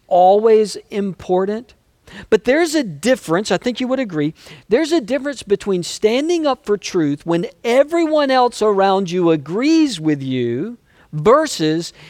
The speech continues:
standing up for the truth when no one else around you agrees with you. Where makes a difference? Uh, we should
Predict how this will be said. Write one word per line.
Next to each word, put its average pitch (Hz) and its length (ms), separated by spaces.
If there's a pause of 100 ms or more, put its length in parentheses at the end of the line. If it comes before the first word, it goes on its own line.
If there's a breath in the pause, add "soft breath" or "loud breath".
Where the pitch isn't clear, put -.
(140 loud breath)
standing 294 680
up 240 240
for 214 80
the 190 120
truth 151 580 (340 soft breath)
when 147 400
no 165 200
one 185 260
else 131 500
around 127 540
you 104 260 (160)
agrees 131 680
with 117 200
you. 110 240
Where 160 800 (420 soft breath)
makes 180 420
a 202 80
difference? - 840 (260 soft breath)
Uh, 208 280
we 233 200
should 247 280